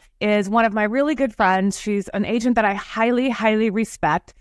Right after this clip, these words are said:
And the one thing I have to tell you that Sabrina has done better than most people, um, is, is she has completely shifted her entire focus to one platform.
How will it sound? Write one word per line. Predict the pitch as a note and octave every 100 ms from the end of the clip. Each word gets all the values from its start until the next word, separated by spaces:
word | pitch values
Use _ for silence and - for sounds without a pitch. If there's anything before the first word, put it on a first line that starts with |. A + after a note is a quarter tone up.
| _ -
And | - B3
the |
one | C#4+
thing | F4+ F#4
I |
have | D4+ D4
to |
tell | - G3+ A3+
you | A3+ G#3+
that | G3+
Sabrina | - G3 G#3+ A3+ A3+
has | G#3+ F#3
done | E3+ F#3 F#3+ G3+ A#3+ - F#3
better | F3+ G#3 C4+ D#4
than | C4 B3 A3 G#3+ G#3+ F#3
most | F#3 G3 - -
people, | G3 - A3 D#4 - _ _ _ - -
um, | A3 G#3+ G#3 -
is, | A3+ A3 -
is | A#3+ A3 - -
she | - C4+ D4+ F#4+
has | - C4 A3 G3 - - -
completely | A3 - - B3+ C4 D4+ D4+ E4 F#4 - _ _
shifted | - C#4 C#4+ D#4
her | A#3 A#3+
entire | G#3 G3 A3 B3+ D4
focus | - A#3 A#3+ -
to | -
one | F#3+ D#3+ E3 F3 G#3 A#3 B3+ D4+ - _ - - -
platform. | G#3 - - D3+ -